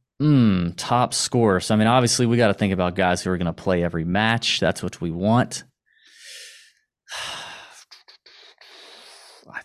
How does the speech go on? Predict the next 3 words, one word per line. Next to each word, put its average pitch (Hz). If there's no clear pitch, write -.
think, 131
I 120
think, 190